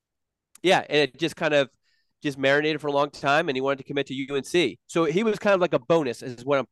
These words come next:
I'm basically saying. To lose that bonus doesn't really hurt the class or hurt, um, the roster from U N C's, uh, perspective. Now, that's unrelated to the transfer portal and what they're gonna do with the transfer portal. Uh, or if,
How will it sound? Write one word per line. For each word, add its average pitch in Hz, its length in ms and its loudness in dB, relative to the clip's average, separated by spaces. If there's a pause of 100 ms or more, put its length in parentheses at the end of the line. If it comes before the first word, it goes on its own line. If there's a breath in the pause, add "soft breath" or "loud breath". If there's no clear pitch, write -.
I'm 135 100 -4
basically 131 360 -2 (180)
saying. 135 280 0 (600 soft breath)
To 160 100 -2
lose 180 240 2
that 165 160 4
bonus 156 460 2 (420)
doesn't 165 320 2
really 151 240 2
hurt 139 500 -4
the 143 60 -8
class 131 460 -2
or 117 60 -6
hurt, 120 440 -6 (120)
um, 110 440 2
the 123 80 0
roster 123 560 2
from 117 280 -6
U 127 180 0
N 120 100 -2
C's, 113 580 -4
uh, 113 220 4
perspective. 113 720 -2 (240 loud breath)
Now, 139 80 6
that's 156 240 6
unrelated 143 640 4
to 135 140 -2
the 120 80 -8
transfer 120 380 -2
portal 120 380 2
and 113 60 4
what 113 120 2
they're 117 80 -2
gonna 113 140 2
do 117 100 -4
with 110 180 -4
the - 60 -18
transfer 113 320 0
portal. 104 360 -2 (380 soft breath)
Uh, 110 240 4
or 165 460 8
if, 147 220 2